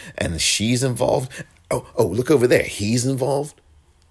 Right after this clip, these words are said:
That's when the system starts to close ranks and makes things very, very difficult for you and very, very uncomfortable for you.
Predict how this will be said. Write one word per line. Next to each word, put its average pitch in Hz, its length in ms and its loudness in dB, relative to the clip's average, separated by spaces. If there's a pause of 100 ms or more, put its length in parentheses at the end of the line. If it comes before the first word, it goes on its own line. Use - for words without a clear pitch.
(2000)
That's 156 300 2
when 120 180 2
the 107 60 0
system 104 420 -2
starts - 300 -2
to - 80 -8
close 90 340 -2
ranks 76 540 -8 (720)
and 87 560 -2
makes 98 280 0
things 87 200 -2
very, 98 240 0
very 92 200 0
difficult 80 440 -8
for 76 100 -14
you 64 200 -14 (460)
and 87 140 -6
very, 95 180 0
very 87 320 -2
uncomfortable 78 800 -6
for - 140 -8
you. - 220 -14